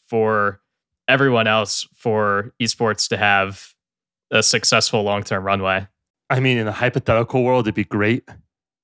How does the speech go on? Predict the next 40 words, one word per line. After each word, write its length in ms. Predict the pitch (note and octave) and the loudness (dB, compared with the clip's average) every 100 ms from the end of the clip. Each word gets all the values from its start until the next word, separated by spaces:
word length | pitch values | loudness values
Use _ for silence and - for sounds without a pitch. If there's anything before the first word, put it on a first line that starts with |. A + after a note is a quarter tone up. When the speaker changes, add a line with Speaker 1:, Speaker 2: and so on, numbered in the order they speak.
| _ _ _ - | _ _ _ -2
Speaker 2:
I, 220 | B2 - _ - | 0 0 _ -2
I, 260 | B2+ C#3 | 0 2
I 40 | B2+ | 0
think 160 | D3+ | 0
a 20 | C3 | 0
lot 160 | A#2 | 2
about 180 | A2+ A2 | 2 0
incentives. 400 | F#2+ G#2 F#2+ F#2+ | 0 -4 -4 -4
I 60 | G2+ | -4
just, 100 | B2+ | -4
like, 120 | G2+ | 0
don't 240 | A2+ A#2+ | 0 0
see 260 | - A#2+ A2 | 0 0 0
why 360 | F#2+ F#2+ G2 | 2 2 2
a 100 | G2 | 0
game 280 | F2+ G2+ F#2+ | -2 -2 -2
publisher 440 | F#2+ F#2+ F#2 - F#2 | 0 0 0 -2 -4
or 40 | |
studio 320 | - G#2 F#2+ | -4 -2 -2
would 80 | F2 | -2
be 100 | - | -6
incentivized 440 | E2 F2+ E2+ F2+ F#2 | -6 -6 -4 -4 -4
to 60 | |
do 140 | E2+ F2+ | -6 -4
so. 320 | - - - _ _ _ _ _ _ _ B2 | -4 -4 -8 _ _ _ _ _ _ _ -2
And 500 | A2+ G#2 G2+ F#2 E2+ | 0 0 -2 -6 0
that 260 | A#2+ B2+ | 2 2
might 240 | B2 A#2 A2+ | 2 2 2
mean 560 | G#2+ A2+ A2+ A2 G#2+ | 2 2 2 2 0
or 240 | G#2 G2 F#2+ | 0 0 0
bode 380 | - G#2+ G#2 - | 2 2 2 0
poorly 400 | A2+ G#2+ G#2+ G2+ | 2 2 0 -2
for 180 | G#2 | 0
esports, 440 | A2 D3 - F#3+ - | 2 2 2 2 2
but 180 | A#2+ G#2+ | -2 2
let's 140 | C3 - | 0 2
put 120 | C#3+ | 0
it 40 | G2 | -2
this 160 | - | -8
way. 100 | G2 | -14